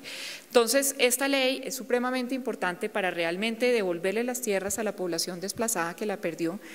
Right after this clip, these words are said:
y para que real-, empiece nuevamente a generar ingresos y a producir. Sin embargo, cuando hay tierra, eh, y el doctor Webb nos habló de eso de una manera importante, si hay tierra y no hay cosas adicionales alrededor,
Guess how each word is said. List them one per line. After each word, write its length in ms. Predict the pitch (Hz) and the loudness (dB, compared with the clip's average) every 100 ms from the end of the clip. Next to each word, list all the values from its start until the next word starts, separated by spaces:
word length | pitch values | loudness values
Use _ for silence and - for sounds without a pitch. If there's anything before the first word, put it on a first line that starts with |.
| - - - | -16 -16 -8
y 80 | 208 | 0
para 260 | 208 196 190 | 2 2 0
que 120 | 196 | 0
real-, 300 | 185 180 180 | 2 2 0
empiece 480 | 220 196 220 214 233 | -4 2 4 4 2
nuevamente 760 | 240 233 226 233 220 226 226 226 226 - | 0 0 2 0 0 0 -2 -4 -14 -6
a 80 | 196 | -4
generar 420 | 185 170 165 165 | -2 0 0 0
ingresos 640 | 185 208 208 196 208 208 - | 0 2 2 2 -2 -6 -8
y 280 | 185 185 - | -6 -6 -4
a 120 | 175 | -4
producir. 580 | 165 156 151 - - - - - - - - | -2 -4 -2 -6 -8 -12 -18 -20 -20 -20 -4
Sin 220 | - 240 | 2 4
embargo, 520 | 226 214 240 254 208 - - - - | 4 4 2 4 2 2 -6 -6 2
cuando 340 | 208 196 190 | 2 4 4
hay 120 | 190 | 4
tierra, 420 | - 254 233 151 139 - - - - - | 2 2 2 0 -4 -12 -18 -20 -14 -2
eh, 220 | 190 180 | 0 2
y 80 | 196 | 2
el 100 | 180 | 2
doctor 260 | 175 185 | 0 0
Webb 220 | 180 208 208 | 2 2 2
nos 180 | 233 | 0
habló 240 | 226 180 165 | 2 4 4
de 120 | 175 | 4
eso 320 | 185 220 220 214 | 2 0 0 0
de 60 | |
una 100 | 214 | -2
manera 240 | 202 190 165 | 0 0 -2
importante, 480 | 190 190 185 175 135 | -4 -4 -6 -6 -4
si 140 | 208 | 0
hay 100 | 185 | 0
tierra 400 | 185 240 180 147 - | 4 2 2 -2 -4
y 100 | 208 | -4
no 80 | 202 | 0
hay 140 | 190 196 | 0 0
cosas 440 | - 240 247 254 | 0 2 2 0
adicionales 680 | 202 170 160 165 170 226 254 | -2 -4 -6 -2 0 0 -2
alrededor, 640 | 240 185 170 160 180 233 | -2 0 2 2 2 0